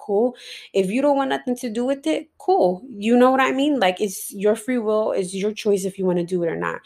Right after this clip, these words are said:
So with that being said, when we're living our purpose, you are he-, or when we're healing, you're healing yourself so that others can fall in place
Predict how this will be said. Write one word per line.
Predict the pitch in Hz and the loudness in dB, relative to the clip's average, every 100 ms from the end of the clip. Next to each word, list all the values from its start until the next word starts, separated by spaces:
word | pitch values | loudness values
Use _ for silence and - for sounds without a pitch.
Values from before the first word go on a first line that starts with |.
| - - - | -18 -20 -8
So | - 202 | 2 6
with | 185 190 208 | 6 4 4
that | 226 233 | 2 2
being | 247 254 226 | 0 0 0
said, | - 247 214 185 | 2 4 4 4
when | 202 185 | 2 2
we're | 190 214 | 4 2
living | 214 208 202 | 2 2 2
our | 185 | 0
purpose, | - 269 277 185 180 - - - - 226 | 2 2 2 0 -4 -6 -16 -20 -16 -14
you | 190 208 254 | -6 2 4
are | 240 | 4
he-, | 214 262 | 2 -4
or | - 208 | 0 0
when | 196 202 | 0 0
we're | 220 | 0
healing, | 247 240 262 220 180 185 - - | -2 0 -2 0 0 -2 -6 -6
you're | 214 | -4
healing | 185 247 226 214 | 0 0 2 0
yourself | 196 - 208 214 - | -2 2 2 0 -4
so | 196 | -4
that | 185 - | -2 0
others | 202 202 196 | 0 0 -2
can | 208 190 | -6 -6
fall | 190 190 | -2 -2
in | 180 | -2
place | 180 185 165 170 | -2 -2 -2 -6